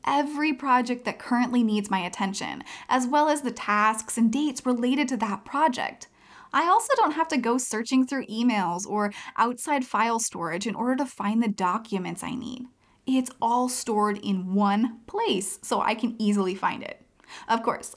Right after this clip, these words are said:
I use backups, highly recommend backing everything up, but it's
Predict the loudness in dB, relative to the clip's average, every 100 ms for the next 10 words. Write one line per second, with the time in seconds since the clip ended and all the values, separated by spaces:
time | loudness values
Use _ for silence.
0 | _ 0 2 2 0 2 4 4 4 2
1 | 2 -4 -16 -8 0 2 2 2 4 4
2 | 4 4 6 6 6 2 0 0 2 2
3 | 2 2 4 2 0 -6 -6 -4 -2 2
4 | 2 2 -2 -2 -2 0